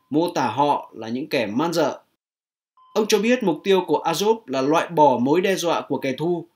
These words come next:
bằng cách bình định Nga, và họ không chỉ chiến đấu cho Ukraine mà còn cho toàn bộ thế giới tự do. Samolenko từ chối cho biết có bao nhiêu binh sĩ còn lại trong nhà máy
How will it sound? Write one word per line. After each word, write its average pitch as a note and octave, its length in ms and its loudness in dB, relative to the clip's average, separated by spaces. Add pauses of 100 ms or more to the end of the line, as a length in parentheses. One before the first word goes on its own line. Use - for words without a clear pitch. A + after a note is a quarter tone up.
(140)
bằng A#2+ 140 -2
cách D#3 140 -4 (100)
bình D3+ 200 0
định D3 200 0
Nga, E3+ 320 -2 (200)
và A2 100 -6
họ A2+ 200 -4
không F3+ 240 -4
chỉ B2+ 120 -4
chiến D3+ 180 -2
đấu D3+ 280 2
cho F3 160 -2
Ukraine D#3+ 480 -2 (380)
mà A2+ 120 -8
còn B2 260 -4
cho C#3+ 120 -2
toàn C#3 280 0
bộ C3 160 0
thế C#3 100 -2
giới C3 320 0
tự A#2+ 120 -2
do. C3 260 -2 (760)
Samolenko G3 560 2 (200)
từ D#3+ 200 6
chối E3+ 320 2
cho F#3+ 140 0
biết G#3+ 240 0
có F#3 120 -2
bao G3 220 0
nhiêu G3 180 2
binh F#3 160 -2
sĩ F3+ 300 -2
còn D3 160 -2
lại C3 140 0
trong C#3+ 140 -4
nhà C3+ 120 -2
máy C#3+ 380 -2